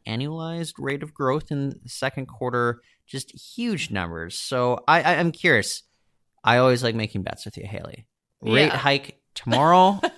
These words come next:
Speaker 2: <laughs>
Speaker 1: or, uh, this week, or else rate hike later on this year, maybe in October?
Speaker 2: I don't know. It's tough. We did this last time, and I was very sure we were going to see a rate hike when we did. The markets had almost fully priced it in, and I think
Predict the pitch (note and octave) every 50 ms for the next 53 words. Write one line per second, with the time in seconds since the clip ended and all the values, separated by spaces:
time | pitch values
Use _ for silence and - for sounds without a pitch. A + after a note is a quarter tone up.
0 | _ - D4+ - - - A#3+ B3 B2+ B2 B2 A#2+ A#2+ F2 A#2 A#2 F#2 F2+ F#2 F2
1 | G#2+ G#2+ A2+ A#2+ A#2+ - - D#3 F3 F#3+ G3+ G3 - - - A#2+ A#2 A#2 A2+ A2+
2 | A2+ A#2 - - - A#2+ A#2+ A#2 A#2 A2+ A2 A2 G#2+ G#2+ G#2 G#2+ - - _ _
3 | _ - G2+ G#2 G2+ G2+ G2 F#2+ F#2 F#2 F2 - - G2 F#2+ F#2 F#2 F#2 F2+ E2+
4 | F2 F2 - - - F#2 F2+ E2+ F2+ F#2 F#2 F#2 F2+ E2+ D#2 - - - - -
5 | - - - - _ _ _ _ _ _ - - - B3 B3+ C#4 C#4 C#4+ D4 C#4+
6 | C4+ B3 A#3+ A3+ - - - - - - B3 B3 B3 A#3+ - A#3+ A#3+ C4+ B3+ C#4
7 | D#4+ C4+ E4+ F4 C#4 - A#3 A3+ A3+ A3+ A3+ A#3 B3 - - C4 B3+ A#3 A3+ A3+
8 | A3+ A3+ A3+ A3+ G#3+ G3 G3+ G#3 G#3 G#3 G3+ G#3 G#3 - - G#3 G3+ G3+ G3 F#3+
9 | F3+ F#3 F#3+ F#3+ F#3+ F#3 F3+ F#3 G3+ - - G#3 G3 F3+ F3 F3 C#3 G3+ G3+ F#3
10 | F3+ E3+ - - - _ _ _ _ _ - G#3+ G#3 G3+ G3 F3+ D#3+ D#3 F3+ A3+
11 | B3+ B3+ B3+ A#3 G3 - - _ - G3+ F#3+ F#3 G3 G#3+ A3 - A#3 A3 - -
12 | A3+ G#3 G3 F#3+ F#3+ F#3 F#3+ - - - - G#3 G3 G3 G3 G3 - G3 G3 G3
13 | - - F#3+ F#3 F#3 F#3 F#3 F3 E3+ F#3+ G3+ - B3+ B3+ B3+ A#3 -